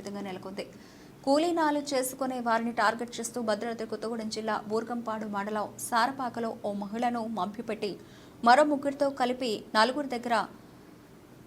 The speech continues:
నాలుగు లక్షల ఎనభై వేల రూపాయలు తీసుకొని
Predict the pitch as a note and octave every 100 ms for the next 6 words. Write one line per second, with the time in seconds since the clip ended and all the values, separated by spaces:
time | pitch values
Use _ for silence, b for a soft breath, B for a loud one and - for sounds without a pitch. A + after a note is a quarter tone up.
0 | - - - A#3 A#3 C#4+ D#4 C#4+ C#4 -
1 | C4+ B3+ C4 C4+ C4 B3 A#3+ A#3+ C4+ C4+
2 | - B3 - B3+ A#3+